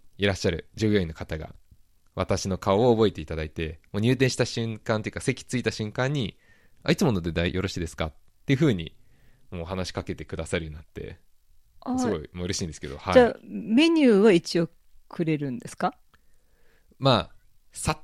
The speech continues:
Speaker 1: さって感じですね。
Speaker 2: さっさで。
Speaker 1: <laughs> その、置くと同時に、「あ、いつものでよろしいですか？」
Speaker 2: いつもの。
Speaker 1: って言われて、「あ、いつもので」っていう。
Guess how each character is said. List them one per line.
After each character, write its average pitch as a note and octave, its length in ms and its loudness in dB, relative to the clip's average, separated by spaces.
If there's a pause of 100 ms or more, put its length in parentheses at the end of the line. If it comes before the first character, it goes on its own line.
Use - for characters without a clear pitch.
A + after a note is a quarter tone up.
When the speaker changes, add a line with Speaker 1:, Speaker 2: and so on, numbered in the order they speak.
(140)
Speaker 1:
さ - 200 0
っ - 180 -10
て - 80 -8
感 E3 140 -6
じ D#3+ 40 -10
で G3 100 4
す F3+ 120 2
ね。 F3+ 80 2
Speaker 2:
さ E3 80 2
っ D#3+ 80 0
さ C#3+ 160 -2
で。 - 80 -4
Speaker 1:
<laughs> - 480 -8
そ - 60 -4
の、 A#2 80 2
置 D#3+ 180 2
く - 0 -
と C#3 160 2
同 A#2+ 180 6
時 B2 120 0
に、 D3+ 320 -2
「あ、 C#3 60 0
い F#3+ 100 -2
つ D3+ 80 -4
も A2 80 -2
の F2+ 100 -4
で E2 80 -6
よ A3 80 2
ろ - 60 0
し - 40 -2
い G#3 40 0
で G#3 160 4
す - 100 -6
か？」 D3+ 140 2
Speaker 2:
い - 20 2
つ - 0 -
も - 0 -
の。 - 0 -
Speaker 1:
っ - 0 -
て - 80 -14
言 A2+ 80 2
わ F#2+ 40 4
れ F2 60 -2
て、 E2 140 -6
「あ、 - 100 -4 (120)
い A2+ 100 -2
つ A2+ 120 0
も F#2 100 0
の E2+ 100 -2
で」 D#2+ 120 -4
っ - 20 -12
て - 180 -14
い D#2+ 160 -10
う。 - 80 -16